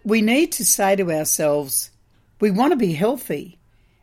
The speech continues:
And when I give talks, and have been doing a lot of these lately to help people, it's what goes on between your ears. It is the fiction that you can create,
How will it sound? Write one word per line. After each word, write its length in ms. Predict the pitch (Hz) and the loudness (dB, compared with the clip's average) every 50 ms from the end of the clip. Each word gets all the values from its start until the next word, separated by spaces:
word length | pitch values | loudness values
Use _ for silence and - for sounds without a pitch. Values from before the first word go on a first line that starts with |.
| _ - | _ -2
And 100 | 202 214 | 0 2
when 120 | 240 302 | 4 4
I 120 | 311 294 | 4 2
give 320 | 247 190 208 214 196 - - | 2 0 -2 -4 -4 -6 -8
talks, 480 | - - 254 247 196 143 139 - - | -8 -4 0 0 0 0 -2 -4 -4
and 100 | - 175 | -2 0
have 180 | 170 190 190 170 | 0 0 -2 -2
been 180 | 170 180 175 156 | -2 -2 -2 -2
doing 240 | 175 175 175 170 | -2 -2 0 0
a 40 | 160 | -2
lot 360 | 156 156 180 214 240 233 - | -2 -2 0 0 0 0 -2
of 120 | 185 160 143 | -6 -8 -6
these 300 | 160 147 147 135 - - | -6 -6 -6 -6 -6 -6
lately 320 | 147 143 139 - - 139 | -6 -6 -6 -6 -8 -10
to 100 | 127 147 | -8 -8
help 300 | 120 147 151 151 - - | -6 -6 -6 -6 -8 -10
people, 420 | - 143 135 127 - - - - - _ _ _ _ - - - - - - - _ _ - | -12 -12 -12 -12 -14 -14 -16 -16 -18 _ _ _ _ -20 -20 -20 -20 -20 -20 -20 _ _ 0
it's 240 | 233 240 - - - | 0 0 0 0 -2
what 300 | 220 233 262 277 - - | 0 2 0 0 0 0
goes 300 | 339 240 226 208 180 202 | 0 2 2 2 2 2
on 160 | 196 190 190 | 0 0 0
between 440 | 180 185 - - - 185 180 180 180 | -2 -4 -4 -4 -2 0 0 0 0
your 160 | 170 165 170 | 0 0 0
ears. 440 | 175 170 156 139 - - - - - - | 0 0 -2 -4 -6 -10 -12 -10 -4 0
It 160 | 196 196 185 | 0 2 2
is 280 | 190 190 180 - - | 2 0 0 -2 -2
the 160 | - 185 175 170 | -2 -2 -2 -2
fiction 680 | - - - 294 311 - - - - 247 226 214 196 | -2 -6 -6 -6 -4 -2 0 0 0 2 0 0 2
that 200 | 202 202 - 185 | 2 2 2 2
you 160 | 190 196 196 | -2 -4 -4
can 240 | 180 - 196 185 175 | -2 -2 -2 -2 -2
create, 600 | - - 185 175 170 175 175 165 - - - | -4 -4 -4 -2 -2 0 -2 -2 -4 -8 -12